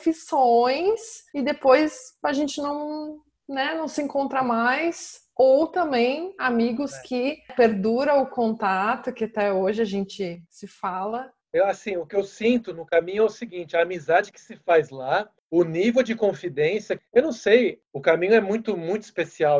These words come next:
Speaker 2: Você faz amizade com as pessoas, você, você conta coisas da, da, da sua vida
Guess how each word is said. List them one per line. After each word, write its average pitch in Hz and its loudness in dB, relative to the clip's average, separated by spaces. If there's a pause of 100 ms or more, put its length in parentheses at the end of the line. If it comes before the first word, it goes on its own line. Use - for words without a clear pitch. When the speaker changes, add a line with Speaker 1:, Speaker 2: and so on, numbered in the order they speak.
(140)
Speaker 2:
Você 190 -4
faz 202 4
amizade 190 2
com - -8
as 180 -12
pessoas, 175 -8
você, 220 -4
você 175 -6
conta 214 2
coisas 175 -4
da, 165 -4
da, 147 0
da 151 -4
sua 151 -2
vida 165 -8